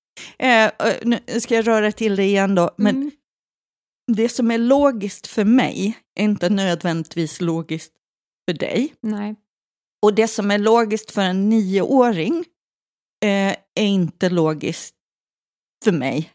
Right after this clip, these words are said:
Speaker 1: heller,
Speaker 2: Mm.
Speaker 1: nödvändigtvis.
Speaker 2: Mm.
Speaker 1: Och, eh,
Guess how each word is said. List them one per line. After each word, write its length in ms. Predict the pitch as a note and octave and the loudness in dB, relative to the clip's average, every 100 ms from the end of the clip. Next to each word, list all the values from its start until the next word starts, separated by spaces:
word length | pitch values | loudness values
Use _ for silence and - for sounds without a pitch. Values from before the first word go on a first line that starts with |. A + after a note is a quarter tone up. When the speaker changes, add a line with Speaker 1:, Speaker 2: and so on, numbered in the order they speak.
| _ | _
Speaker 1:
heller, 260 | F#3+ C#3+ D3+ | 0 0 -2
Speaker 2:
Mm. 140 | G#3 - G3+ | -4 0 2
Speaker 1:
nödvändigtvis. 920 | F#3 C#3+ C#3 C#3 D3+ - D#3 - - | 2 0 -2 -2 -4 -4 -6 -6 -8
Speaker 2:
Mm. 220 | A3 G3+ - _ _ _ - | -8 -8 -12 _ _ _ 0
Speaker 1:
Och, 460 | G#3 G#3 - - A3 | 0 0 -14 -6 0
eh, 280 | G#3 F#3 | 2 2